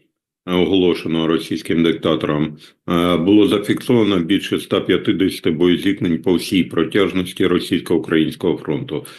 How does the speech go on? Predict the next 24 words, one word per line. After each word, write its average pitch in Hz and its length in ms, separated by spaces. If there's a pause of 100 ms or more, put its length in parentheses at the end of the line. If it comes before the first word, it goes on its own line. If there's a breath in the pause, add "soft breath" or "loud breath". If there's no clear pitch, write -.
(140 loud breath)
Себто 95 340
не 95 160
про 92 200
яке 85 380
перемир'я 87 680 (100)
не 90 300
мовиться. 78 680 (380 loud breath)
Ба 98 160
більше 98 360
того, 73 360 (560 loud breath)
давайте 101 440
згадаємо, 98 640 (200)
що, 95 440 (200)
е, 90 280 (200)
<clears throat> 104 160
було 95 440
напередодні 92 800
так 80 220
званого 82 420
перемир'я. 76 640 (360 loud breath)
Різка 101 420
активізація, 87 1000 (100)
е, 92 100
боєзіткнень. 92 1000